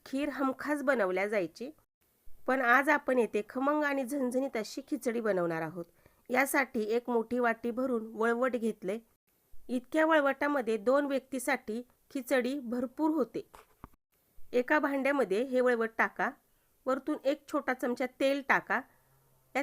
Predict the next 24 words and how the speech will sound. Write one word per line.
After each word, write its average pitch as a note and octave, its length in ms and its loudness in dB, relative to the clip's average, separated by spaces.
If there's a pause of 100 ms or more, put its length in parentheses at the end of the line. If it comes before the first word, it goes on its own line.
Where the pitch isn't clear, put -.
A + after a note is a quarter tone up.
(140)
तेलामध्ये C4+ 720 2 (180)
हे C4 160 2
वळवट G#3 400 2 (140)
अगदी G#3 240 -6 (100)
खमंग D4 420 2
हलकासा C4 540 0
ब्राऊन B3 340 4
रंग C4+ 200 0
येईपर्यंत A3+ 760 0
भाजून B3 520 -2
घ्या. G#3 280 0 (1200)
वळवटाचा C#4 720 2
पूर्ण C#4+ 360 -2
कच्चेपणा C4+ 680 0
जायला A#3 320 2
हवा G#3+ 320 0 (180)
आणि A3 160 -2
अगदी G#3+ 420 -6
खमंग B3 320 0
असं A#3 240 -2
भाजायला G#3 440 -2
हवं. A3+ 280 -2 (580)
पारंपरिक D4+ 640 4
पदार्थ A#3+ 400 0